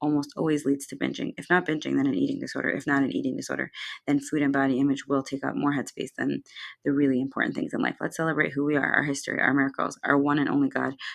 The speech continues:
who has saved us before and saved us again. So Hanukkah is not that scary after all. Enjoy your Hanukkah and all the yummy treats that come with it. And even if you eat fried food for eight days straight, you'll be okay. So, um,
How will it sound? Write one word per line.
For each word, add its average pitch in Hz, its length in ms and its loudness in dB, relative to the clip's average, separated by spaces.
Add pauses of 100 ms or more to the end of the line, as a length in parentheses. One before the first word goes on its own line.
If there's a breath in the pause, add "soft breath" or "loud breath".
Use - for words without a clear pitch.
(120)
who - 80 -2
has 139 120 -2
saved 143 200 0
us - 60 -8
before 135 320 -2
and 135 80 -2
saved 135 260 -2
us 135 160 -4
again. 156 360 -4 (380 loud breath)
So 170 120 -4
Hanukkah 180 380 2
is 147 120 -2
not 143 300 2
that 139 160 -2
scary 139 320 0
after - 320 -2
all. - 120 0
Enjoy - 240 -2
your 170 140 4
Hanukkah 143 480 -2
and - 120 -4
all 139 160 0
the 151 100 2
yummy 139 240 2
treats - 240 -6
that - 140 -8
come 127 160 0
with - 160 -6
it. - 100 -4
And - 220 -2
even 160 260 2
if - 140 -4
you - 80 -4
eat 139 160 -2
fried 139 260 0
food 139 220 0
for - 260 -4
eight 139 220 2
days 139 260 4
straight, 156 320 0 (280 loud breath)
you'll 127 200 0
be 135 180 2
okay. - 440 -4 (800 loud breath)
So, 143 460 0 (140)
um, 135 420 -6